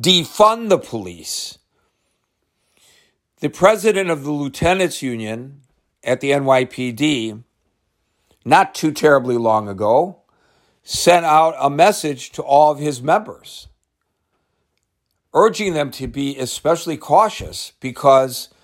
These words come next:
cops were being set up on scenes. The police would be called out for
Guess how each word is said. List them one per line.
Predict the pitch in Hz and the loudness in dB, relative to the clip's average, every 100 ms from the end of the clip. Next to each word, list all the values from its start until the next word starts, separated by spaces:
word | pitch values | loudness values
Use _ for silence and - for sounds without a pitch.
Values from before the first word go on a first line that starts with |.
| _ _ | _ _
cops | - 170 190 214 - | -2 2 4 2 -4
were | 160 | -4
being | 143 139 | -4 -6
set | 127 - - 170 180 | -6 -6 2 4 6
up | 208 160 | 2 2
on | 135 135 | -4 -4
scenes. | 127 - 220 165 76 - - - _ _ _ _ _ _ _ _ _ _ _ _ _ _ _ _ - | -8 -8 -6 -10 -14 -20 -20 -20 _ _ _ _ _ _ _ _ _ _ _ _ _ _ _ _ -10
The | 120 | -10
police | - 208 165 | -4 -4 -2
would | 185 | -4
be | 160 | -4
called | 165 160 165 156 | -2 2 4 6
out | 156 156 127 | 4 4 -2
for | 147 147 143 135 120 | 0 4 6 4 -2